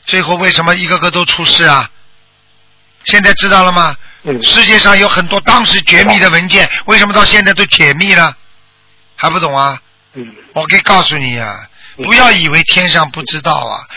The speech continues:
Speaker 1: 人除非不要做，你现在很简单，你在这个土壤上，你只要种下这个籽，籽儿，你就会发出芽出来啊。你今天种的善的，你就发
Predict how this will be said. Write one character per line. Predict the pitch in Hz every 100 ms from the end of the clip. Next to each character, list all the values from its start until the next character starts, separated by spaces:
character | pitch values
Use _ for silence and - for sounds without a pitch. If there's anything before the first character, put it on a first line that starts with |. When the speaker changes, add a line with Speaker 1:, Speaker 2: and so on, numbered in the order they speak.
| -
Speaker 1:
人 | - 208 240 302
除 | - - 294
非 | 311 302
不 | -
要 | 311 269
做， | - - 233 120 - - -
你 | 190 226
现 | - -
在 | 302 302
很 | 311 330
简 | 311 214
单， | 254 254
你 | 254
在 | - -
这 | 320
个 | 294
土 | - 285
壤 | 320 202
上， | 180 247 208 - -
你 | -
只 | - -
要 | 294
种 | - - 381 269
下 | - 254
这 | - 147
个 | 127
籽， | - - 151 170 254 - - - - - -
籽 | -
儿， | 175 175 269 - - _ _ - -
你 | - 233
就 | - 330
会 | 311
发 | - 311 294
出 | 294 269
芽 | 233 202 196
出 | - 202
来 | 170 131
啊。 | 127 - - -
你 | 202 277
今 | 339
天 | 330 320
种 | 339 294
的 | 240
善 | - 349 294
的， | 214
你 | 196
就 | 262
发 | 214 - 233 214